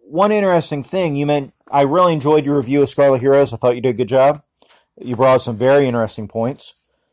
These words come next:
And one of the points I thought was interesting was the idea of the background table or skills table.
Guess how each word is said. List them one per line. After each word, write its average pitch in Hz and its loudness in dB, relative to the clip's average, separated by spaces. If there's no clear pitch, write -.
And 160 -2
one 190 2
of 226 0
the 202 0
points 147 -2
I 135 0
thought 135 2
was 120 -6
interesting 127 0
was 131 -6
the 123 0
idea 123 2
of 110 -4
the 113 -8
background 127 -2
table 101 -4
or 98 -6
skills 135 -2
table. 90 -8